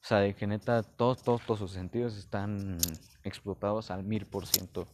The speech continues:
al millón por ciento. No hay forma,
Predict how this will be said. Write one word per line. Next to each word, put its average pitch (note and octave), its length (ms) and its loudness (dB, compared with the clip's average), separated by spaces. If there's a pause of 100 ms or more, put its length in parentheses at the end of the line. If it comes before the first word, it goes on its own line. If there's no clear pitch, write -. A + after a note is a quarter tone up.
(1160)
al F#2+ 180 0
millón F#2+ 360 0
por F2+ 160 -6
ciento. D#2+ 440 -10
No F#2 160 -2
hay G2 100 0
forma, G2 800 0